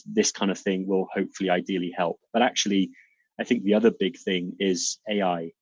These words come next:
And at some point, the medical profession is gonna get severely disrupted by it. Um, it's already starting with things like I B M's Watson,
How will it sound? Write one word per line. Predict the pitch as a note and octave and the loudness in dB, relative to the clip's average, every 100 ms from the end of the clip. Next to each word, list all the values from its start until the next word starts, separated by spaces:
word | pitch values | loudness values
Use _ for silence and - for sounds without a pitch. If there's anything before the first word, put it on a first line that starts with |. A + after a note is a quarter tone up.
| _ - _ _ | _ -20 _ _
And | G#2 G2 G2 - - - _ _ _ _ _ _ _ _ _ - | 0 2 2 0 -4 -8 _ _ _ _ _ _ _ _ _ -4
at | B2 - | -4 -2
some | - A#2+ A2+ G2 | 0 4 4 2
point, | G#2+ F#2 F2+ - - - _ _ _ - | 0 0 -2 -8 -10 -10 _ _ _ -16
the | B2+ A#2+ A#2 A#2 | -14 -10 -2 2
medical | A2 G#2+ G#2+ G2+ - G2+ | 4 4 2 0 -2 -6
profession | - - - G2+ - G#2 F#2+ | -6 -10 -4 -2 -2 -2 -2
is | F2+ | -4
gonna | G#2+ G2 | -4 -2
get | G2+ - | -4 -6
severely | - - - - - - G2 G2 G#2 G#2 F#2+ F#2+ | -6 -6 -6 -6 -4 -4 -6 -2 2 4 4 0
disrupted | F#2 - - F#2 - F#2+ E2+ - | 0 -2 0 -2 -4 -12 -8 0
by | F2+ F2 | 0 0
it. | F2 - - - - - - - _ - | -4 -6 -10 -10 -14 -20 -20 -20 _ 0
Um, | F#2+ F#2 F#2+ G2 | 2 2 0 0
it's | - - | -2 2
already | B2 G2+ | 4 4
starting | F#2 - G2 F#2+ - F2+ | 2 2 0 0 -2 -2
with | F#2 F2 | -2 -2
things | - F#2+ | -2 0
like | F#2 | 0
I | G2 F#2 | 2 2
B | F#2+ | 0
M's | F2+ F2 | 0 2
Watson, | F#2+ - - F2 F2 | 0 0 -6 -6 -6